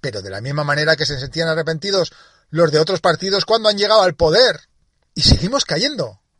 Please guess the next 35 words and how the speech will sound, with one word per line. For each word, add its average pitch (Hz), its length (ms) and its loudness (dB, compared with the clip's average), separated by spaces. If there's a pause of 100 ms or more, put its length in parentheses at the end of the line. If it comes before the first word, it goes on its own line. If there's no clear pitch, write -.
(120)
¿Pero 143 220 -2
no 170 120 0
tenemos 240 360 2
el 202 80 -4
ejemplo 202 320 -4
otra 175 160 -2
vez 190 140 -2
aquí 180 200 -4
en 208 80 -6
esto 202 200 -8
de 185 80 -2
la 170 100 0
comunidad? 156 500 -4 (640)
El 175 160 0
mismo 247 340 0
día, 208 460 0 (340)
bueno, 151 260 0
por 156 180 -4
un 190 100 -6
día 151 160 2
de 120 100 -4
diferencia, 104 640 -10 (380)
que 165 120 -2
montan 214 500 2
todo 269 240 4
el 196 100 0
pollo, 196 280 4 (100)
y 131 120 -10
con 92 260 -10
razón, 165 580 -2 (500)
al 156 180 4
gobierno 190 540 2
por 147 200 0
hacer 226 260 2
eso, 269 440 4